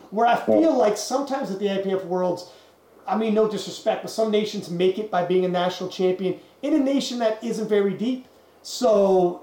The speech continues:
Speaker 1: it gets somewhat watered down after top five-ish. Um, but the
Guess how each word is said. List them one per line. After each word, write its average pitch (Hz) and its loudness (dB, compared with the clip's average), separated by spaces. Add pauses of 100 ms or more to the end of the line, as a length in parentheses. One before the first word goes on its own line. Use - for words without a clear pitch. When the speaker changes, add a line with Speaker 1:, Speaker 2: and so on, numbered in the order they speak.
Speaker 1:
it 208 -8
gets - -4
somewhat 233 2
watered 208 4
down 190 0
after 185 -2
top 214 -8
five-ish. 240 -4 (340)
Um, 196 2
but 196 2
the 151 -10